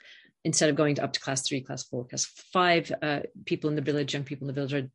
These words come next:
generally getting educated to class nine or ten, and, and indeed class twelve, and in many still slightly exceptional circumstances beyond. But broadly speaking, they, they hold that, you know, while they recognize that education is fundamentally a good thing,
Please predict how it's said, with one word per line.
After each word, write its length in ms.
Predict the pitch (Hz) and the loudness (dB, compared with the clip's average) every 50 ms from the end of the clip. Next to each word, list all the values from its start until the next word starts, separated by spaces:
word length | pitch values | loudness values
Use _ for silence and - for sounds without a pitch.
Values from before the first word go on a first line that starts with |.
| _ - | _ -2
generally 280 | - 160 156 151 147 143 | 0 2 2 4 2 2
getting 220 | 135 147 139 139 | 2 2 0 0
educated 460 | 139 135 131 139 - - 143 135 131 - | -2 -2 -4 -6 -6 -4 -4 -2 -4 -4
to 60 | - | -6
class 300 | - 151 143 135 - - | -6 -6 -6 -4 -4 -4
nine 260 | 143 139 135 135 131 | -2 -2 -2 -2 -2
or 80 | 131 127 | -4 -6
ten, 340 | 131 - 139 135 131 135 | -6 -8 -6 -4 -4 -4
and, 340 | 131 131 135 131 127 - - - _ | -2 -2 -2 -4 -4 -6 -8 -10 _
and 180 | - 135 139 139 | -8 -6 -4 -4
indeed 340 | 135 131 139 139 139 135 - | -4 -4 -4 -4 -4 -6 -6
class 260 | - 135 131 - - | -8 -6 -6 -6 -6
twelve, 460 | - - 151 143 139 135 131 131 - _ _ - - - - _ - | -4 -2 -2 0 0 -2 -2 -6 -8 _ _ -20 -20 -20 -12 _ 0
and 180 | 165 170 175 | 2 4 6
in 160 | 170 165 165 | 6 6 4
many 480 | 160 160 160 160 156 151 151 147 151 - _ _ _ _ - - _ - - | 4 4 4 2 2 0 -2 -4 -6 -12 _ _ _ _ -20 -20 _ -16 -14
still 360 | - - - - 247 220 208 | -10 -2 2 4 6 6 6
slightly 320 | 202 - - 196 180 - 160 | 6 4 4 4 4 2 2
exceptional 400 | - - - 151 151 - 147 139 | 2 0 -2 -2 -4 -4 -4 -2
circumstances 600 | - - 151 147 147 - - 135 135 - 135 131 | 0 0 -2 -2 -6 -6 -4 -4 -4 -4 -4 -2
beyond. 520 | 135 143 165 202 233 214 160 139 139 135 - - - - - - - _ _ - | 2 4 6 8 8 6 6 4 0 -4 -6 -12 -18 -20 -20 -20 -20 _ _ -6
But 120 | 190 185 | -2 2
broadly 280 | 185 208 208 202 202 208 | 4 4 4 4 4 2
speaking, 600 | 202 - - 302 339 - - 175 156 151 156 151 - _ _ _ _ _ _ _ _ _ _ _ - | 2 2 0 0 0 0 0 -2 -2 -2 -4 -6 -10 _ _ _ _ _ _ _ _ _ _ _ 2
they, 160 | 180 190 190 185 - - | 4 4 4 2 0 -2
they 140 | 165 180 175 | 0 0 0
hold 440 | - - - 285 392 339 208 160 147 | 0 0 0 0 2 2 2 2 4
that, 240 | 165 147 - - | 2 2 2 0
you 100 | 139 156 | 0 2
know, 120 | 175 160 156 | 2 4 4
while 160 | 156 165 160 | 4 4 4
they 100 | 160 160 | 4 4
recognize 500 | 156 175 196 196 - 214 202 190 175 - | 4 4 2 2 2 2 2 2 2 2
that 120 | 160 - | 0 0
education 580 | - 175 165 170 180 - 170 160 - - 165 156 | -2 -2 -2 -4 -6 -4 -2 -2 -2 -2 -2 -2
is 200 | - 143 151 - | -2 -2 -2 -2
fundamentally 560 | - - 160 156 151 151 151 139 - 147 143 | -4 -4 -2 -2 -2 -2 -2 -2 -2 -2 0
a 140 | 135 131 127 | 0 0 0
good 240 | 123 - 139 139 - | 0 -2 -4 -2 0
thing, 420 | - 240 254 220 185 180 175 170 | 2 4 6 6 6 4 2 -2